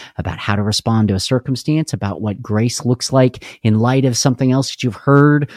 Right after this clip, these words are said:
or are experiencing, about a teaching you've heard you can't quite reconcile with the new covenant, uh, about something that you want to know, because the questions that God is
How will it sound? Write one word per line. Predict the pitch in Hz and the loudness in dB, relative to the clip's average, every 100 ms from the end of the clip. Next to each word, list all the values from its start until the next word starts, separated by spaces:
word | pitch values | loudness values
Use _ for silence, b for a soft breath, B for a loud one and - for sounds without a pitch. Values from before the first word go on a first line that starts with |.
| B | B
or | - 143 127 123 - | -4 2 4 2 0
are | 123 107 | -2 -2
experiencing, | - - 151 156 147 - 151 147 - | -4 -2 2 2 0 0 0 0 -4
about | 110 101 95 | -8 -6 -8
a | |
teaching | - - 147 156 | -8 -10 -6 -4
you've | 131 | -4
heard | 117 151 135 | -2 -4 -4
you | |
can't | - 135 | -6 -6
quite | - 104 - | -4 -6 -4
reconcile | 117 151 160 147 - 147 143 143 | -4 -2 -2 -2 -2 -2 -2 -2
with | 120 110 | -2 -4
the | 104 | -4
new | 101 | -4
covenant, | 98 147 147 156 151 - B B B - | -4 -6 -4 -4 -6 -10 B B B -10
uh, | 110 104 101 | -8 -8 -8
about | 117 113 - | -8 -8 -8
something | - 131 135 127 | -8 -6 -4 -6
that | 120 | -4
you | 127 | -4
want | 123 120 | -2 -2
to | |
know, | 120 135 110 | -2 -2 -4
because | 98 92 98 90 85 - B B | -6 -8 -6 -6 -8 -12 B B
the | - 196 | -8 -8
questions | - - 175 - - 110 90 85 | -6 -6 -6 -6 -8 -8 -6 -8
that | 98 | -12
God | - 101 101 | -10 -8 -8
is | 95 90 | -8 -10